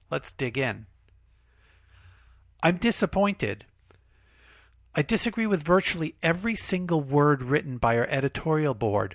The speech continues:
on why they are supporting Hillary Clinton over Bernie Sanders. It's amazing, shocking even, on how differently we see this race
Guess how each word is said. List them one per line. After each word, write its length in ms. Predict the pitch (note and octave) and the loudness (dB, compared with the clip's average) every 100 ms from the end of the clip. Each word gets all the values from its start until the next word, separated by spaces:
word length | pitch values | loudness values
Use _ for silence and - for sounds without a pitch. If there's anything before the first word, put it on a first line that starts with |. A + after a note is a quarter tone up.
| - _ | -14 _
on 180 | C3 A#2+ | -2 0
why 240 | B2 C#3 | 2 2
they 140 | E3 F3+ | 2 0
are 80 | E3+ | -2
supporting 560 | - - E3 E3 C#3+ | -4 -2 0 0 -2
Hillary 340 | B2+ D3 C3+ C3 | -4 -2 0 -2
Clinton 540 | - F3+ F3+ A2+ G#2 - | -2 -4 -2 -4 -4 -2
over 200 | C3 C#3+ | 0 2
Bernie 300 | C3+ B2+ A#2+ | 4 2 0
Sanders. 760 | - C3 A#2+ G#2+ G2+ G#2+ - _ _ _ _ - - _ | -4 -4 -2 -2 -4 -8 -16 _ _ _ _ -20 -20 _
It's 160 | E3 - | -4 -2
amazing, 640 | D#3+ E3+ F#3 D3 A2 G2 _ _ | 0 0 0 -2 -4 -8 _ _
shocking 580 | - - G3 F#3 - C3 | -12 -2 2 2 0 -6
even, 360 | G#2+ G2+ F#2+ G2+ _ _ - | -6 -8 -10 -12 _ _ -4
on 140 | C3+ | -4
how 220 | - D3 | 0 -2
differently 580 | C#3 - F#3+ F#3+ D3 A#2+ | -2 -2 -2 -4 -4 -4
we 140 | A2 A#2+ | -2 -4
see 220 | - D3+ | -4 -4
this 260 | C3+ - | -4 -2
race 340 | D3 C3+ G#2+ | -2 -2 -4